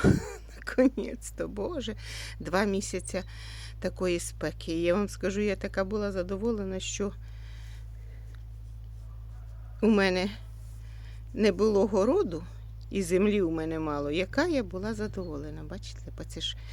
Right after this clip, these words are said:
хочу, щоб тінь моя, тінь, бачите, залазить аж усередину. В хелони, залазить аж усередину. Бачили, як збирає?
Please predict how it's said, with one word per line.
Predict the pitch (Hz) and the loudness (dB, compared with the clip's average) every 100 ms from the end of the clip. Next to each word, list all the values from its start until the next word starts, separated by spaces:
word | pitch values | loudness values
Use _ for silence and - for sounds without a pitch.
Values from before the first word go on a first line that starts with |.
| - - | -12 -10
хочу, | - - | -10 -8
щоб | - - 151 - - - - | -8 -6 -8 -8 -10 -12 -8
тінь | - 196 160 | 0 0 0
моя, | 147 151 160 | -2 -6 -8
тінь, | - 147 | -8 -8
бачите, | 160 190 - - | -8 -8 -8 -6
залазить | 147 170 175 254 - 330 339 | -4 -2 -2 -4 -4 -6 -4
аж | 320 | -2
усередину. | 320 - 320 285 170 - - - - - - - - - | -2 0 -2 -2 -4 -8 -12 -12 -12 -12 -12 -12 -12 -10
В | |
хелони, | - 220 190 185 151 151 160 - | -2 2 4 2 -2 -4 -6 -8
залазить | - 220 208 240 370 370 - | -2 0 0 0 0 -2 -4
аж | 320 | -4
усередину. | 339 - 320 294 185 170 - - - | -4 -2 0 0 0 -4 -8 -8 -6
Бачили, | 226 - 339 | -4 -2 0
як | 359 277 | 0 0
збирає? | 214 208 214 175 160 | -2 -2 -2 -4 -10